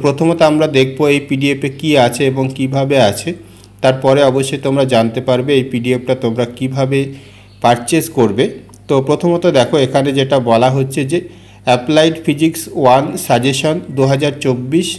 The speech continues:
দু হাজার পঁচিশ, অর্থাৎ এবছরে যারা পলিটেকনিকে অ্যাডমিশন নিয়েছো তাদের জন্যই মূলত এই পিডিএফ সাজেশন। তারপরে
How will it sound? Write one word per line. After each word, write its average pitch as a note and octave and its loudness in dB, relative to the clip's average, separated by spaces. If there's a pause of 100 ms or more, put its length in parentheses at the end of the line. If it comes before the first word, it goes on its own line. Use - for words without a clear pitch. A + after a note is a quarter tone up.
(120)
দু C3+ -2
হাজার C3 0
পঁচিশ, C3 -4 (320)
অর্থাৎ D3 -2 (160)
এবছরে C#3 0 (100)
যারা D3 2 (100)
পলিটেকনিকে C#3 -2
অ্যাডমিশন B2 -2
নিয়েছো C3 -2 (540)
তাদের C3 4
জন্যই D3 0
মূলত C3 2 (220)
এই B2+ 4
পিডিএফ B2+ 0 (100)
সাজেশন। A2 -2 (680)
তারপরে D3 4